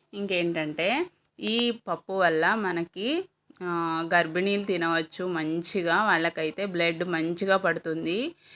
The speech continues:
ఎవరైనా తినొచ్చు ఫ్రెండ్స్, ఆకుకూరలకి ఎవరికి రెస్ట్రిక్షన్ ఏం లేదు, మంచిగా తినండి.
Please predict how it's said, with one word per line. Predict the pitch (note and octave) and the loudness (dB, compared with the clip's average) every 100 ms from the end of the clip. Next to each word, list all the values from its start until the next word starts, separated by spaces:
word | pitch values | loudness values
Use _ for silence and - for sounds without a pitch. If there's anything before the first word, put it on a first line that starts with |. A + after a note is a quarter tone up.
| - - | -20 -6
ఎవరైనా | F#3+ G3 A#3+ B3+ G#3+ B3 | -4 4 6 6 6 4
తినొచ్చు | B3 G#3 G3+ - | 4 2 0 -2
ఫ్రెండ్స్, | F3 E3+ F3+ | -2 -2 0
ఆకుకూరలకి | F3 E3 F#3+ - G#3+ F#3+ F3+ G#3+ F#3+ D#3+ | 4 4 4 0 0 0 0 -2 0 2
ఎవరికి | E3 G3 - | 2 0 0
రెస్ట్రిక్షన్ | F3 E3+ - F#3+ - G3 | -2 -2 -4 -4 -4 0
ఏం | F3 E3+ | 2 2
లేదు, | D#3+ D3+ E3 A3+ | 2 0 -2 -2
మంచిగా | A3+ - F3+ F#3 A#3+ A3+ | -2 -2 -2 0 4 4
తినండి. | G#3+ F#3+ F3+ F3 F3 | 4 2 2 2 0